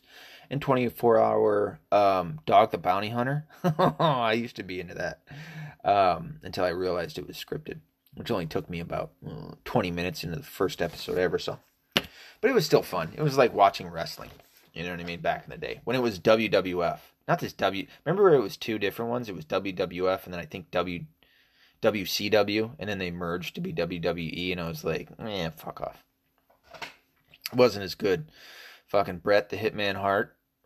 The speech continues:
wait. Bret the Hitman Hart. No, no. Bret Michaels. No. Michael.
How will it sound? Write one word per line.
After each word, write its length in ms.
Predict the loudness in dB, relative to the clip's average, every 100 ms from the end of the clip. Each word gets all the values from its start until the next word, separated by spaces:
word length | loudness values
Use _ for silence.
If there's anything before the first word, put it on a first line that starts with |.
| _ _ -6
wait. 220 | -6 -6 -12 _ _ _ _ _ _ -4
Bret 160 | -4
the 80 | -6
Hitman 340 | -10 -10 -10
Hart. 320 | -8 -8 -8 -12 _ _ _ _ _ _ _ _ _ _
No, 420 | 2 4 4 0 -10 -2
no. 320 | 2 2 0
Bret 200 | 2 2
Michaels. 480 | 4 2 0 -8 -14 0
No. 380 | 2 2 0 _ _ _ _ _ _ _ _ _ _ _ _
Michael. 560 | -2 0 2 2 0